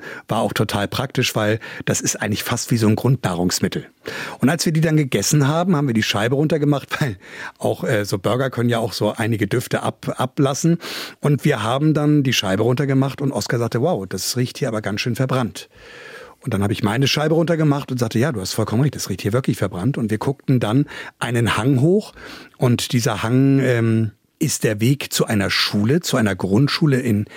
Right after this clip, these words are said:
Billstedt in der Weddestraße. Und auf einmal sahen wir Rauch. Und der Verdacht lag nahe, dass die Grundschule brennt.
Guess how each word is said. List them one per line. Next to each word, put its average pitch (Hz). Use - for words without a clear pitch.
Billstedt 139
in 117
der 95
Weddestraße. 127
Und -
auf -
einmal 107
sahen 113
wir 139
Rauch. -
Und 113
der 110
Verdacht 104
lag 113
nahe, 107
dass 101
die 131
Grundschule 117
brennt. -